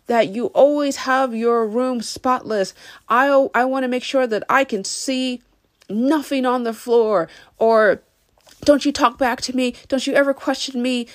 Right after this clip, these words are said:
Or these kind of messages where unless you were g-, bringing anything short of a A plus, it was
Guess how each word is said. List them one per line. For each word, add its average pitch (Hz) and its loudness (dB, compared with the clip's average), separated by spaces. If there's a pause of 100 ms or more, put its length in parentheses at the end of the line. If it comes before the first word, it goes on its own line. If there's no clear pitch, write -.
(200)
Or 247 2 (140)
these 269 -2
kind 359 -2
of 226 -4
messages 220 -4 (120)
where 196 0
unless 214 -2
you 196 -12
were 190 -2 (160)
g-, - -14
bringing 226 -4
anything 233 -6
short 208 -4
of 175 -2 (220)
a 170 -4 (460)
A 202 4
plus, 180 0 (260)
it 190 0
was 180 -2